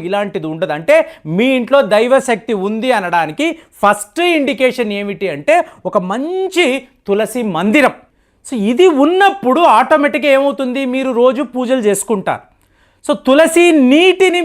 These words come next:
మీరు మీ పూజా మందిరం దాకా తెస్తారంటే ఏమవుతుంది, ఈ చీ శక్తి అని చెప్పి మీకు చైనీస్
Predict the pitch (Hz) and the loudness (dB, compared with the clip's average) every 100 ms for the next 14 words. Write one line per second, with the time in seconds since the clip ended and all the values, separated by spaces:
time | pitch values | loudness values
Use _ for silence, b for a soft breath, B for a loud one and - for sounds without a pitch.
0 | 277 285 311 269 254 226 254 269 262 233 | 0 0 -2 -2 -4 -4 0 2 2 -2
1 | 220 214 190 175 175 247 226 - 190 190 | -2 -4 -2 -2 -2 -2 -4 -4 -4 -4
2 | 247 277 294 294 277 254 277 285 277 b | -2 0 0 -2 -4 -6 -6 -6 -10 b
3 | b 165 165 - 349 370 370 294 - 277 | b -12 -10 0 2 2 2 0 0 0
4 | 277 202 196 262 302 180 269 b b 190 | 0 0 -4 -2 0 0 -4 b b -6
5 | 196 214 262 320 - | 0 2 2 0 0